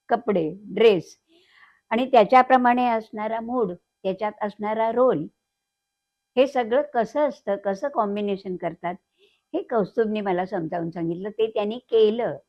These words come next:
आणि त्या फोटोवरतीच मला ही वेगळी वेगळी कामं मिळत गेली. नंतर त्याचं स्वरूप बदललं, मग ते फोटोच्या ऐवजी व्हिडिओवरती पाठवायला लागले, पण प्रकार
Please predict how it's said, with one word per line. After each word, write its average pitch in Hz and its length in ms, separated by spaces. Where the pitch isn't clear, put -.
आणि 247 160
त्या 262 220
फोटोवरतीच 285 800
मला 240 240
ही 247 160
वेगळी 202 340
वेगळी 190 220
कामं 185 360
मिळत 165 240
गेली. 147 300
नंतर 247 360
त्याचं 277 320
स्वरूप 262 360
बदललं, 233 560
मग 247 220
ते 269 440
फोटोच्या 262 420
ऐवजी 240 480
व्हिडिओवरती 240 680
पाठवायला 190 440
लागले, 165 260
पण 294 120
प्रकार 262 580